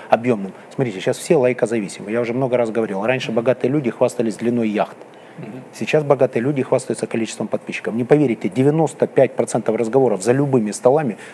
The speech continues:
даже уже у взрослых людей, кто какой пост написал в Фейсбуке, кто ему что ответил, кто в Инстаграме как сфотографировался, как, какой был фон, кто как выглядит, кто хейтят, кого не хейтят.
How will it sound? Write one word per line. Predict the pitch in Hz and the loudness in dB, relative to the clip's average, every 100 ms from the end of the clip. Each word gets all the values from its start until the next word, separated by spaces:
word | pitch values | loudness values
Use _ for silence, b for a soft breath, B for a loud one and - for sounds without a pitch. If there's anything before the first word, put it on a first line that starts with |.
| B | B
даже | 127 123 123 | 6 6 2
уже | 110 | 2
у | 120 | 0
взрослых | 110 127 117 - 110 | 2 2 2 0 -2
людей, | 120 143 180 180 B B | -2 2 2 0 B B
кто | - | 4
какой | 127 120 113 | 4 4 0
пост | - 165 | 0 0
написал | 147 - 139 | 0 2 2
в | 131 | 4
Фейсбуке, | 135 123 131 - | 0 0 -2 -4
кто | - 120 | -4 -2
ему | 107 | -2
что | 104 107 | -4 -8
ответил, | 101 147 147 135 | -2 0 2 0
кто | - 123 | 2 0
в | 113 | 0
Инстаграме | 107 113 104 117 104 - | -2 -2 0 0 -2 -8
как | 92 | -8
сфотографировался, | - 120 107 113 165 165 147 131 139 B B B | -4 -4 -2 0 4 4 4 0 -6 B B B
как, | - - | -8 -4
какой | - 120 127 | -2 2 2
был | 101 110 | 2 -4
фон, | - 160 160 151 135 | 2 4 4 0 -6
кто | - 135 | -2 0
как | - 120 139 | 0 0 0
выглядит, | 156 151 143 139 | 2 2 0 -2
кто | - - 135 123 110 | -6 0 4 4 2
хейтят, | - 156 156 156 - | 2 4 6 4 2
кого | - 117 117 | 2 0 2
не | 117 | 0
хейтят. | 110 151 156 147 | 0 4 4 2